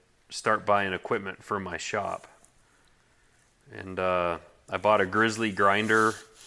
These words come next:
and just a few other s-, you know, just a few other little small tools, and my dad set me up a little corner in the shop and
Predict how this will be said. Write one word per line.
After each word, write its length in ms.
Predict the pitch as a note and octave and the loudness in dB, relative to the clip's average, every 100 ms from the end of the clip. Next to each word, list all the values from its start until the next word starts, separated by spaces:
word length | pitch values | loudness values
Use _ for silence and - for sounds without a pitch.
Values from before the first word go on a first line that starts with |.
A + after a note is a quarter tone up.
| - - _ _ _ _ _ - | -20 -20 _ _ _ _ _ -12
and 440 | G#2+ F#2+ F#2 F#2 | -4 -2 -2 -4
just 240 | G#2+ A2 - | -4 -4 -4
a 40 | |
few 320 | F#2+ A2 G#2+ | -8 -4 2
other 220 | G2+ G2+ F#2+ | 2 4 0
s-, 400 | - - - - | 0 -4 -4 -10
you 120 | G#2+ | -8
know, 140 | F#2+ F#2 | -6 -6
just 260 | G2+ - | -6 -8
a 40 | - | -10
few 280 | - A2 G#2 | -6 0 0
other 220 | G2 F#2+ | 2 0
little 220 | G2+ F#2 | 0 0
small 400 | - - G2+ G2 | -4 -4 -4 -4
tools, 480 | - G2+ G2 G#2 G#2 | -4 -2 2 2 0
and 100 | F#2+ | -2
my 120 | F#2+ | -4
dad 300 | F#2 G2+ G2 | 0 0 2
set 220 | - G2+ | 0 -2
me 80 | G#2+ | -4
up 160 | F#2+ G#2+ | -4 -2
a 40 | |
little 120 | G2+ | -2
corner 340 | - G#2+ G2+ G2 | 0 0 0 0
in 60 | |
the 80 | F#2+ | -2
shop 500 | - G2 F#2 G#2 - | -4 0 2 2 0
and 200 | E2+ E2 | -10 -10